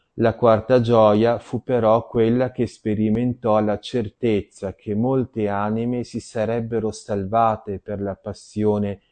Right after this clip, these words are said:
e morte di Gesù. Il quinto dolore fu quello che San Giuseppe avvertì in occasione della fuga in Egitto,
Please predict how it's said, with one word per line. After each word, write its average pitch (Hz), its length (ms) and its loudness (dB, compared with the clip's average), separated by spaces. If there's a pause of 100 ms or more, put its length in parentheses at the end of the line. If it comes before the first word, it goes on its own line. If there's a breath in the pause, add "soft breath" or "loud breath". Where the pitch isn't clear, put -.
(120)
e 110 140 0
morte 101 600 0
di 92 140 -6
Gesù. 90 440 -10 (1500)
Il 160 200 2
quinto 202 420 6
dolore 120 580 6
fu 170 240 -2
quello 127 460 4
che - 160 -2
San 113 260 -4
Giuseppe 113 680 -2
avvertì 107 840 -2
in 101 140 0
occasione 107 920 0
della 104 240 -2
fuga 117 440 -2
in 104 100 0
Egitto, 104 760 -6